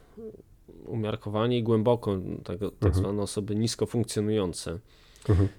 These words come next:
Speaker 1: No i dynamizm i pra-, pracy, ich rozwoju, no, jest, y,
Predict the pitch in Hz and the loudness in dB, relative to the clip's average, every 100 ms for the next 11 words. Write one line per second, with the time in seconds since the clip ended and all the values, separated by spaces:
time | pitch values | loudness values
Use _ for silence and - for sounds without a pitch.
0 | - 113 120 127 127 127 147 135 - - | -4 -2 2 4 4 4 4 2 0 0
1 | 113 - - - 107 - - - 110 123 | -2 -4 -12 -12 -8 -8 -8 -4 -2 -2
2 | - - 117 107 120 113 113 110 110 117 | -4 -6 -6 0 0 2 2 4 4 2
3 | 120 113 110 - - | 2 0 0 -6 -8